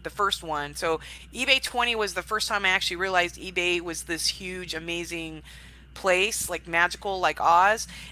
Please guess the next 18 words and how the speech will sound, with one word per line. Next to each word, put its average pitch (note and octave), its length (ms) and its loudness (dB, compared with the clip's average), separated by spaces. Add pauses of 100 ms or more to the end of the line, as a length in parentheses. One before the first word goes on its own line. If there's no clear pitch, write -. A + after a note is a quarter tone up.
And F#3+ 160 -2
then F3+ 140 0
eBay G3 400 -2
Open F#3 320 0
is E3 160 -6
where E3+ 280 2
I D3+ 60 2
realized, E3 1000 2 (240)
uh, D#3 260 4
when F3 180 0
I F3 40 8
had F3+ 220 -2
more, F3+ 580 4 (140)
uh, E3 180 2
one-on-one F3 680 2
with E3 140 -2
resellers, D#3+ 800 0 (540)
um, D3+ 520 0